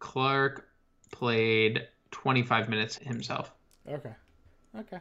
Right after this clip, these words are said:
Speaker 2: I wa-, I'm gonna say Grant Williams 'cause I think he's gonna start. So.
Speaker 1: Yeah, right? 'Cause no Rob Will. He sh-,
Speaker 2: Yeah.
Speaker 1: he should start.
Speaker 2: I think he's gonna start. Assuming Al Horford's back. Horford's missed the last two games due to personal reasons.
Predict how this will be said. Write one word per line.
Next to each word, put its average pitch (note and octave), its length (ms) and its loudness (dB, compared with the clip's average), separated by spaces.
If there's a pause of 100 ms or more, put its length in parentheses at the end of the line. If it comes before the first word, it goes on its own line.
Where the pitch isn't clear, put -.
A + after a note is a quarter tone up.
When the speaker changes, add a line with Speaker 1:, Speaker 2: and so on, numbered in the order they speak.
Speaker 2:
I D#3 120 2
wa-, E3+ 200 4
I'm F3 100 0
gonna G#3 140 6
say F#3 240 4
Grant F3 260 2
Williams F3+ 340 0
'cause D#3 100 0
I C3+ 80 0
think C#3 180 -4
he's C3+ 160 -2
gonna A#2+ 160 -6
start. - 340 -16 (200)
So. A#2+ 500 -4 (580)
Speaker 1:
Yeah, A#2+ 220 6
right? F#3+ 240 4
'Cause C3+ 220 -6 (100)
no C#3 220 -2
Rob C3+ 240 4
Will. E3 200 0
He G#3+ 100 -4
sh-, - 180 -20
Speaker 2:
Yeah. A#2 200 -10
Speaker 1:
he - 80 -14
should - 200 -20
start. G#3 220 -6 (120)
Speaker 2:
I C#3 40 -12
think C3 120 -12
he's A2 80 -14
gonna G#2 100 -20
start. - 260 -20 (100)
Assuming G3 300 2
Al E3 140 6
Horford's B2 340 0
back. - 340 -16 (100)
Horford's C3+ 340 -6
missed C3 200 -4
the C3+ 60 -2
last B2+ 200 -2
two C3+ 120 -6
games B2+ 340 -4
due B2+ 100 4
to A2 80 0
personal B2 460 -4
reasons. A#2+ 600 -2